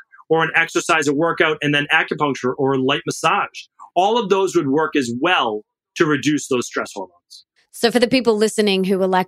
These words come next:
Speaker 2: "But Stephen, I need it every night to relax,"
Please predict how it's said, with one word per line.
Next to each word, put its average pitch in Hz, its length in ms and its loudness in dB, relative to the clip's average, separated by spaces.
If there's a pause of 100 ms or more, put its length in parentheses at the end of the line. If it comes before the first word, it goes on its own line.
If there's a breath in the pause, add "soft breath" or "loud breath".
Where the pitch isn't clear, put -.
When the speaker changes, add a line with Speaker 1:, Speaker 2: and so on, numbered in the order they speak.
Speaker 2:
"But - 180 2
Stephen, 294 520 0
I 262 180 4
need 269 420 2
it 262 180 2
every 254 340 2
night 247 420 0
to 240 160 2
relax," 208 1040 0